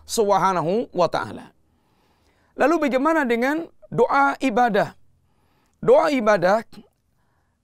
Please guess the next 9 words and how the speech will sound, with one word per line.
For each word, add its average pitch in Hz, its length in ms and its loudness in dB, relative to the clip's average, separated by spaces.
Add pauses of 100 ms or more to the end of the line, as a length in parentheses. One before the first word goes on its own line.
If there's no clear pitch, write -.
(280)
kaitannya 240 320 0
dengan 226 240 0
Asmaul 220 400 -2
Husna, 220 480 -4 (800)
setiap 214 720 -2
nama 220 560 -4 (240)
dari 202 320 0
nama 214 320 -2
Allah 214 480 -2